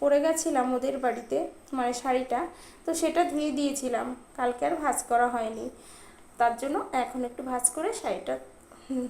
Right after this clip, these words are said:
মানে শাড়ির জায়গা মতো রেখে দেব। সেই কারণে ভাবলাম চলো শাড়িটা একটু গুছিয়ে রাখি, আলনাটা একটু বেশ ভালো করে গোছাই।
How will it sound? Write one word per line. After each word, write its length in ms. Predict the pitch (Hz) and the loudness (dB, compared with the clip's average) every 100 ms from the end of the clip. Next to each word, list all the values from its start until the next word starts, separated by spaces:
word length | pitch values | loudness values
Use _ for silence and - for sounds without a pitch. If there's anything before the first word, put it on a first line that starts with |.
| 240 | -4
মানে 220 | 233 226 | -6 -6
শাড়ির 440 | - - 226 262 | -10 -10 -10 -6
জায়গা 300 | 247 196 214 | -2 -2 -2
মতো 320 | 226 226 415 - - - - - | -4 -2 -2 -2 -8 -20 -18 -2
রেখে 320 | 262 247 302 | 0 0 0
দেব। 280 | 208 196 196 - - | 0 -2 -4 -8 -14
সেই 200 | - 220 | -8 -6
কারণে 340 | - 220 214 277 | -2 -2 -2 -2
ভাবলাম 400 | 320 311 262 269 | -2 0 0 0
চলো 300 | 254 262 339 - - - - | -2 -2 -4 -8 -20 -20 -12
শাড়িটা 400 | - 214 208 226 | -6 -4 -2 -4
একটু 500 | 233 - 508 - 285 | -4 -2 -4 -4 -4
গুছিয়ে 380 | 294 302 330 311 | -2 2 6 6
রাখি, 300 | 294 294 403 - - | 6 6 6 6 2
আলনাটা 440 | - 240 240 233 233 | 2 4 2 2 4
একটু 420 | 233 - 339 - - - - 269 | 4 2 0 0 -2 -16 -10 0
বেশ 340 | 294 403 - 254 | 4 4 2 0
ভালো 260 | 240 233 | 2 2
করে 240 | 220 240 415 - - | 0 0 0 -4 -8
গোছাই। 420 | 247 202 - 202 | -6 -4 -2 -2